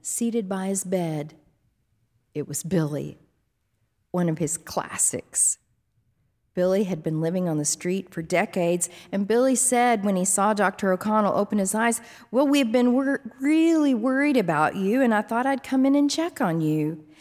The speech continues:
And Doctor O'Connell was trying to make sense of this. I mean, how is it that this man snuck past hospital security? How did he make it past the nurse's station?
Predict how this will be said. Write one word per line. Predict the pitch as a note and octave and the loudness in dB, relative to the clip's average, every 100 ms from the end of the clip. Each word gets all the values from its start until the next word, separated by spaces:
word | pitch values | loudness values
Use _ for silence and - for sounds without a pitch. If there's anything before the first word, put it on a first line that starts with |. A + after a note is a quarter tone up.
| - _ - | -20 _ -6
And | A3+ | -4
Doctor | B3 C4+ - C4 | -4 -6 -2 0
O'Connell | A3 A3 A#3 B3+ C#4 | 0 -2 -4 0 0
was | G3+ G3+ | -2 -4
trying | - B3 C4+ | -6 -4 -2
to | A#3+ | -2
make | F#3+ E3+ | -4 -4
sense | - - E4 F#4+ | -4 -2 0 -2
of | C4 E3 | -4 -2
this. | E3 E3 E3+ - _ _ _ _ | -2 0 -2 -6 _ _ _ _
I | C4+ | 0
mean, | D4+ D4 - D#4 | 2 0 -4 -14
how | - - E4 - | -12 -10 -8 -4
is | D#4+ D#4+ | -2 -2
it | E4 | -2
that | B3+ B3+ | -2 -2
this | C4 B3 | -2 0
man | B3 B3+ A#3 | 2 2 0
snuck | - - - B3+ C#4 D4+ - | 0 -4 -2 0 0 -2 -12
past | - B3+ C4+ C4 - _ - | -12 -8 -6 -6 -8 _ -10
hospital | - C4+ - C4 B3+ | -4 -4 -4 -2 -2
security? | - A#3 - D4 E4 B3+ - - | -2 -4 -2 -2 0 -2 -8 -10
How | B3 C#4 | -4 -2
did | D4+ | 0
he | C#4 | 2
make | A#3 C4 | 2 2
it | B3+ | -2
past | - A#3+ A#3 | -6 -4 -2
the | A3+ | 0
nurse's | A3 C#4 F#4 G4 | 2 2 0 0
station? | - F3 F#3+ G3+ | 0 0 0 -2